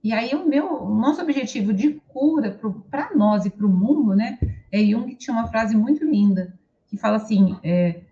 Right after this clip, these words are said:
"Toda cura é uma autocura." Quer dizer, quando você também ajuda alguém, você também tá se ajudando.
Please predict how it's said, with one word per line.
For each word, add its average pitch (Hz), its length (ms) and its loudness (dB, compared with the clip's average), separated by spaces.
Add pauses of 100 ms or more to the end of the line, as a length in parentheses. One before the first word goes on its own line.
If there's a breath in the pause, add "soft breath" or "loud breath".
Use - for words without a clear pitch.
(380)
"Toda 302 300 2
cura 247 380 -6
é 240 100 -6
uma 226 200 0
autocura." 180 720 -4 (600)
Quer 208 80 -4
dizer, 190 140 -4
quando 220 260 -4
você 233 320 -8
também 214 400 -2
ajuda 180 320 -2
alguém, 214 280 -6
você 220 200 -12
também 240 260 -10
tá 277 100 -8
se 196 120 -10
ajudando. 170 420 -4